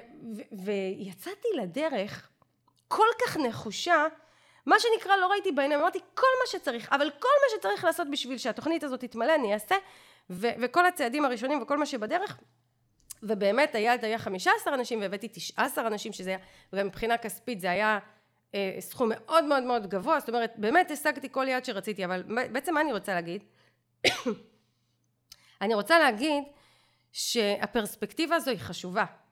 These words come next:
ו-, וכן, אנחנו, אה, מ-, לצורך העניין, כשאני קובעת יעד, בדיעבד אותו יעד של, אה, גם להעלות מחיר בעשרים אחוז וגם להישאר על אותה כמות שאני רגילה,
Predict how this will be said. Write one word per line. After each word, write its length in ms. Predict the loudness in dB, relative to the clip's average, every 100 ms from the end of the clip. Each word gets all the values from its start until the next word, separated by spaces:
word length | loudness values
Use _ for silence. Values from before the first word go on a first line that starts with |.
| _ _ _ _ _ -14
ו-, 240 | -8 -2 -2 -2
וכן, 360 | -4 2 4 4
אנחנו, 760 | 4 2 0 0 0 0 -2 -2
אה, 60 | 0 2 0 -2 _ _ -4
מ-, 200 | -4 -4 -10 _
לצורך 500 | -6 0 4 4 4
העניין, 220 | 2 2 0
כשאני 300 | -2 -2 -2
קובעת 520 | -4 -2 0 0 -2
יעד, 360 | 0 2 2 0
בדיעבד 580 | -6 -2 2 2 4 4 4
אותו 220 | -2 -2 0
יעד 340 | 2 2 0
של, 300 | -4 -4 -2
אה, 80 | -4 -8 -18 0
גם 200 | 4 6
להעלות 340 | 6 4 2
מחיר 260 | -4 -6 -4
בעשרים 400 | -4 -4 -2 0
אחוז 300 | -2 -6 -6
וגם 260 | -2 0 2
להישאר 320 | 0 -2 0
על 60 | -2
אותה 180 | -2
כמות 300 | -2 -2 -2
שאני 240 | -2 -2 -2
רגילה, 360 | -4 0 2